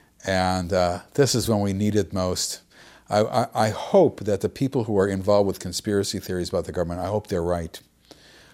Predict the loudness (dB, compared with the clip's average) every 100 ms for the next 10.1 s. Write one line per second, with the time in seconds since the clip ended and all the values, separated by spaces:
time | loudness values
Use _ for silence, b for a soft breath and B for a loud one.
0 | B -8 -2 2 2 2 0 0 2 4
1 | 4 4 0 0 2 2 2 -2 -4 -2
2 | -2 -2 -4 -4 -2 0 0 -2 -4 -8
3 | B B B -6 -4 -2 -2 -2 -2 0
4 | 0 -2 -4 -4 -4 -4 -4 -4 -6 -8
5 | -10 b b -4 -4 2 0 2 0 2
6 | 0 -4 -2 2 2 2 -4 -4 -4 -4
7 | -6 -10 -16 B B -8 0 2 2 2
8 | 2 0 -2 -4 -4 -2 2 0 0 -4
9 | -4 -6 -6 -6 -6 -2 -2 0 -2 -4
10 | -12